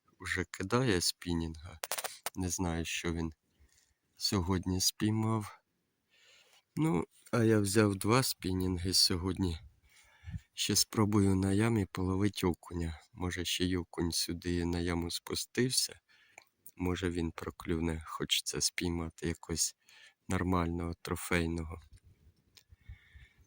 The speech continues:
Так що оце так. Буду я ловити, а ви підписуйтесь на канал, ставте лайки та пишіть коментарі.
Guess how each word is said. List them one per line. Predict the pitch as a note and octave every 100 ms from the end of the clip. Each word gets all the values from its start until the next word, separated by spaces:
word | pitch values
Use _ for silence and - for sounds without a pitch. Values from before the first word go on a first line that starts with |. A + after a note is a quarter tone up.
| _
Так | G#2 -
що | - G2+
оце | - -
так. | - F2+ D#2+ - - - - - _ _ - -
Буду | G#2 G2+
я | G2 F#2
ловити, | G2+ G#2+ C3+ - -
а |
ви | F2+ F#2
підписуйтесь | - - - F#2 - E2+ - E2 -
на | F2+
канал, | - F#2 G#2 A2
ставте | - - D2 - -
лайки | F2 F#2+ G2 - - -
та | -
пишіть | - D#2 - F#2
коментарі. | - F2+ F2 E2 - E2 D#2